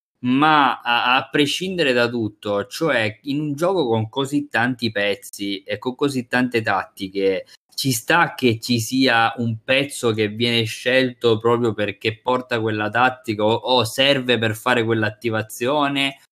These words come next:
o che abbia un ruolo specifico che faccia altro, no? Perché se no staremmo parlando di pezzi tutti quanti simili, piatti,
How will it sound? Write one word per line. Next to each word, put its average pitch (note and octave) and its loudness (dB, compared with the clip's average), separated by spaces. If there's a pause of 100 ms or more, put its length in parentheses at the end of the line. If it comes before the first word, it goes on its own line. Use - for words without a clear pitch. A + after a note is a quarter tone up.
(140)
o B2 4
che B2 2
abbia B2+ 2
un A#2 0
ruolo B2+ 2
specifico A#2 -6
che A2 -4
faccia A2+ -4
altro, F#2+ -4
no? B2+ -2
Perché E3 0
se F#3 0
no G3 0
staremmo A2+ 2 (240)
parlando A#2+ 0
di G#2+ -2
pezzi A2+ -2
tutti C3+ -4
quanti A2+ 0
simili, G#2 -2
piatti, C#3 2